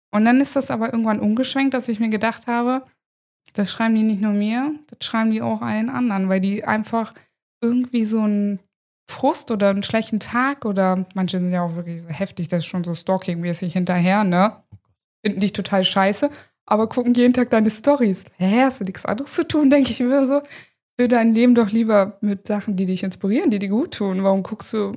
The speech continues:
mich dann jeden Tag an, wenn du mich so kacke findest?“ Das, und dann ist das bei mir halt irgendwann so umgeschwenkt, dass ich dachte so, „Boah, nee, arme Würstchen“, ne?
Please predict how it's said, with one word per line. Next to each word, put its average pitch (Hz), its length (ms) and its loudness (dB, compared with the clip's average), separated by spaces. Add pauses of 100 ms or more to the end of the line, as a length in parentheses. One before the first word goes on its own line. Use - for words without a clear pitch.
(120)
mich 208 160 -12
dann 196 180 -2
jeden 202 200 0
Tag 196 200 -6
an, 269 140 -4
wenn 208 140 0
du 185 80 2
mich 185 160 0
so 190 120 -4
kacke - 320 -6
findest?“ 180 400 -6
Das, - 260 -10 (440)
und 190 140 -2
dann 202 140 2 (280)
ist 254 160 -2
das 254 140 -6
bei 254 80 0
mir 247 180 4
halt 226 140 0
irgendwann 220 240 -2
so 185 100 -2
umgeschwenkt, 214 420 -4
dass 185 120 -4
ich 180 100 -4
dachte 180 240 -6
so, 170 140 -4
„Boah, 165 180 -2
nee, 160 160 -2
arme 160 300 -2
Würstchen“, 165 440 -8
ne? 170 200 -4